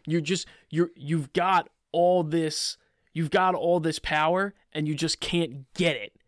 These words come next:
And I think that's the problem with taking a linebacker so early, is because he's so talented, but they're just not used the way they used to be, the, the, the way they used to be used. They're just not utilized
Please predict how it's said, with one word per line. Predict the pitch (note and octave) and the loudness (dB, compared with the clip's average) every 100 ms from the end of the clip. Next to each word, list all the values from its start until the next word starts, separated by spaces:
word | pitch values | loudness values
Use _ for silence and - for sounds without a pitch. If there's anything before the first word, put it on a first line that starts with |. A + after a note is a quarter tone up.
| _ _ _ - | _ _ _ -4
And | D#3+ | 0
I | D#3+ | 0
think | G#3 F3 | 0 -2
that's | C3+ D3+ F3 - | -2 -2 -2 -4
the | D3+ | -8
problem | E3+ D3 C#3+ | -4 -4 -4
with | C#3 | -6
taking | - C#3+ C3+ | -6 -6 -6
a | |
linebacker | C3 C#3 C#3 C3 B2+ B2+ | -8 -6 -4 -6 -6 -10
so | - B2 | -10 -8
early, | D#3+ F#3 E3 C3 | -2 -2 0 -4
is | C3+ | -8
because | B2+ C3+ - - - | -12 -14 -14 -20 -20
he's | - G3+ G#3 | -2 2 2
so | - F#3+ | 2 0
talented, | D#3+ D#3 D#3+ F#3 A3 G3+ | 0 -2 -2 -2 -2 -2
but | D3+ | -2
they're | E3 D#3+ | -2 -2
just | F#3+ F3 | -2 -2
not | F3+ D3 | -4 -4
used | C#3+ F3+ D#3+ | -4 -2 -2
the | D#3 | -2
way | D3+ | -2
they | D3+ C#3 | -2 -4
used | D3 - | -8 -10
to | |
be, | C#3 C#3 B2+ - | -12 -12 -14 -16
the, | C#3 - A#1+ | -16 -16 -20
the, | D3 - D3 | -20 -18 -8
the | D3 | -4
way | C#3 E3+ | -2 0
they | D#3 | 0
used | C#3+ C#3 | -2 -6
to | - | -10
be | C3 | -12
used. | C3+ A#2 - - - | -10 -12 -18 -20 -6
They're | D3 | -4
just | C#3+ F3+ F#3+ | -2 -2 -2
not | D#3+ | -4
utilized | C3 C#3 G3 F#3 C3+ A2+ G#2 A#2+ - | -4 0 4 4 0 -6 -8 -16 -20